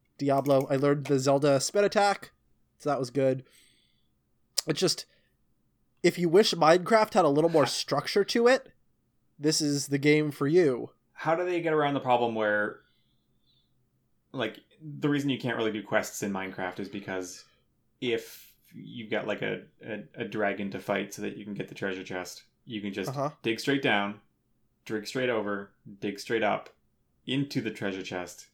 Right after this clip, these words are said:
Speaker 1: They are much more aggressive with bedrock.
Speaker 2: Okay. Just, like,
Speaker 1: So, like,
Speaker 2: it's not
Speaker 1: yes, the
Speaker 2: infinitely
Speaker 1: game was like,
Speaker 2: destructible.
Speaker 1: "You need to go get some coal." Uh, and I was like, "Oh, I'll just, like, dig straight down." And I, like, dug four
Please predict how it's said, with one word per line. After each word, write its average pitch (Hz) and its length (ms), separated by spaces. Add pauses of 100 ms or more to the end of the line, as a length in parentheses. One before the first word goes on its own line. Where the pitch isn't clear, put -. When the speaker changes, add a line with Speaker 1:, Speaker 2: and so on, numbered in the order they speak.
(280)
Speaker 1:
They 180 220
are 202 120
much 170 360
more 185 240
aggressive 135 520
with 135 200
bedrock. - 600 (280)
Speaker 2:
Okay. - 260 (1000)
Just, 101 160
like, 95 200
Speaker 1:
So, 131 560 (120)
like, 160 260
Speaker 2:
it's 127 140
not 104 220
Speaker 1:
yes, - 60
the 208 60
Speaker 2:
infinitely 202 240
Speaker 1:
game 247 140
was 226 120
like, 190 120
Speaker 2:
destructible. 190 80
Speaker 1:
"You 220 60
need 247 100
to 202 60
go 240 140
get 208 220
some 147 160
coal." 131 680 (640)
Uh, 135 420 (120)
and 143 160
I 139 80
was 139 100
like, 156 160
"Oh, 185 40
I'll 147 180
just, - 180
like, 147 160
dig 156 220
straight 156 320
down." 135 320
And 135 100
I, 135 80
like, 135 320
dug 139 300
four 131 540